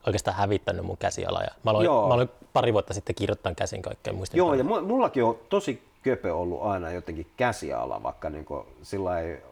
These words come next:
Speaker 2: maalannut paljon. Mutta, mutta se on niinku, kun sä näet jossain niinku käsin kirjoitettua tekstiä, niin siihen tulee semmonen, mulla ainakin semmonen niinku lämmin suhde, että vitsi,
Speaker 1: Mm.
Speaker 2: tämähän on niinku hienon näköistä. Että, ja se niinku korostuu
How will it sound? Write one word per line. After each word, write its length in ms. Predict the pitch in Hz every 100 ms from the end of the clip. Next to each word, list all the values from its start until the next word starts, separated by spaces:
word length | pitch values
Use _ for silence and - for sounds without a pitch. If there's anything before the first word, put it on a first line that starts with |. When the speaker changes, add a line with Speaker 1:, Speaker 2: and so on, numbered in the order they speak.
| -
Speaker 2:
maalannut 720 | 76 82 120 139 107 90 85 82
paljon. 380 | - 90 87 73 - - - _ _ _ _ _ _ _ _
Mutta, 360 | 113 - 113 113 - -
mutta 220 | 147 -
se 100 | 226
on 60 | 180
niinku, 340 | 170 165 - -
kun 100 | -
sä 80 |
näet 300 | 175 233 139
jossain 380 | 135 123 - 107
niinku 160 | 98 -
käsin 260 | - 135 110
kirjoitettua 580 | 95 87 85 85 - 85
tekstiä, 560 | - 104 - - - 76
niin 80 |
siihen 160 | - 120
tulee 260 | - 156 120
semmonen, 280 | 120 127
mulla 200 | 143 175
ainakin 200 | 107 104
semmonen 280 | 104 117 113
niinku 220 | 110 123
lämmin 380 | 139 135 92 69
suhde, 360 | - 95 - -
että 180 | - -
vitsi, 200 | 175 113
Speaker 1:
Mm. 60 | 98
Speaker 2:
tämähän 280 | 123 95 92
on 60 |
niinku 260 | 90 - - _
hienon 440 | 101 110 82 65 50
näköistä. 540 | 65 - - - - -
Että, 200 | - - - _ _
ja 80 | 98
se 80 | 127
niinku 260 | 139 147
korostuu 600 | 147 208 220 127 - 101